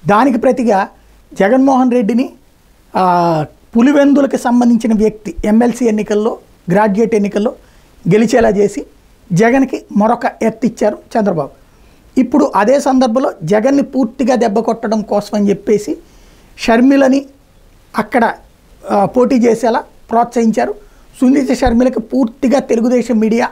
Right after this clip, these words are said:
అండగా నిలబడి ప్రయత్నించింది. ఈ ప్రయత్నంలో చిట్ట చివరి అస్త్రం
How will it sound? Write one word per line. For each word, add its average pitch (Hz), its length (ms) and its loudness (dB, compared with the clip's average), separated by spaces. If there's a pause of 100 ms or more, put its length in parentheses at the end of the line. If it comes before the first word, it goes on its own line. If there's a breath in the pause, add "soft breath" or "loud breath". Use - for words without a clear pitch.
అండగా 220 320 0
నిలబడి 208 380 0 (480 soft breath)
ప్రయత్నించింది. 220 600 -2 (1040)
ఈ 247 200 4
ప్రయత్నంలో 269 580 0
చిట్ట 277 560 -4
చివరి 262 320 -2
అస్త్రం 247 420 -2